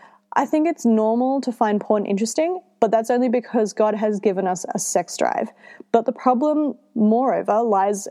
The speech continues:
in how to deal with that sex drive. So in that respect, it is very normal. You're a sexual being. But on the other side of that, pornography can be very harmful, and that's why my stance in this episode is that, yes, even though we're sexual beings and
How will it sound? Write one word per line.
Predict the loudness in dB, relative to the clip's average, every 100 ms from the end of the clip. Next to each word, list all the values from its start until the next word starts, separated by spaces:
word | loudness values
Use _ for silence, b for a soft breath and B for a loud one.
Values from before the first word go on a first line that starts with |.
| -2
in | 0
how | 0 0 -2
to | 0 0
deal | 2 2
with | 2 0
that | -2 -2 -4
sex | -8 -8
drive. | -2 -2 -2 -8 b b b b
So | 2
in | 2 0
that | -2
respect, | -4 -2 -2 -2 0
it | 0
is | 0
very | 0 2 2 0
normal. | 0 0 -2 -6 -2
You're | -2
a | 0
sexual | -2 -2 0 0
being. | 0 0 -4 -8 B 0
But | 2
on | 2
the | 2
other | 0
side | 0 0
of | 2
that, | 0 -2 -8 B B
pornography | 0 2 2 2 2 0
can | 2 2
be | 2
very | 2 2 0
harmful, | 0 0 0 0 0
and | 2 0 0
that's | 0
why | 0 2
my | 2 0
stance | 0 0 0
in | 0
this | 0
episode | 0 0 0 0 0 0
is | -2 0
that, | 0 0 -4 B B
yes, | 0 0 0 -4
even | 0 2 4
though | 2
we're | 0
sexual | 0 -2 0 0
beings | 2 2 2 0 -2
and | -2 -2 0 -2